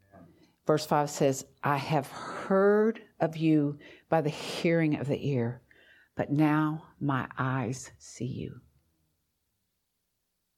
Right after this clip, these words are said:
And that is our prayer, God. Let not only we hear and be transformed, but let our eyes be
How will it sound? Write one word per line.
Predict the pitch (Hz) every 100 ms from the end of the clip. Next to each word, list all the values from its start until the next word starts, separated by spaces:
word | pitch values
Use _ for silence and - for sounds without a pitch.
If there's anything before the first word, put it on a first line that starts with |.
| -
And | 135
that | 143 151
is | 151 147
our | 135
prayer, | - - 107
God. | 127 98 - - - - - - - -
Let | 170 175 180 165
not | 170 170
only | - 175 196 190
we | 170 156
hear | - - - 202 185 160
and | 147 147
be | 143
transformed, | 143 - - 160 151 - - - 196 180 156 135 107 127 - _ _ _ _ _
but | - 180
let | 165 151
our | 151 - -
eyes | 160 180 190 190
be | - 165